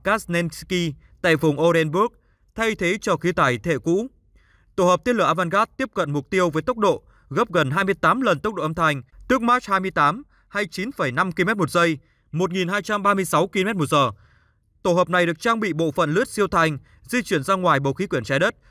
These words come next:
trước khi tấn công nhiều mục tiêu trên khắp thế giới trong vòng chưa đầy ba mươi phút kể từ lúc khai hỏa. ria Novosti nhận định, ba mươi phút là đủ, Mỹ và phương Tây sợ khí tài độc nhất vô nhị của Nga.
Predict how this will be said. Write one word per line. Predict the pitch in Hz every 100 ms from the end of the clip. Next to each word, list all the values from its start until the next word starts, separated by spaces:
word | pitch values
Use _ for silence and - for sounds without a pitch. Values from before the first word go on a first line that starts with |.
| _
trước | - 269
khi | 202
tấn | - 175 254
công | 208 180
nhiều | 156
mục | 139 -
tiêu | 180 165
trên | 170
khắp | 151 160
thế | 156
giới | 147 147 196 285 - -
trong | - 226
vòng | 170
chưa | 151 185
đầy | 156
ba | 135 165
mươi | 165
phút | 226 269 - - _
kể | 170
từ | -
lúc | 160 226
khai | 175
hỏa. | 160 143 98 - _ _ _ _ -
ria | 190 226
Novosti | 208 202 240 220 196
nhận | 147
định, | 143 135 _ _ _
ba | 175 214
mươi | 208
phút | 277 180
là | 151
đủ, | 151 131 92 _ _ -
Mỹ | 156 233 277
và | 151
phương | 185
Tây | 202 185 170 - _
sợ | - 226 165
khí | 196
tài | 214 160
độc | 143 139
nhất | 180 254
vô | 190
nhị | 170 160
của | 123
Nga. | 127 139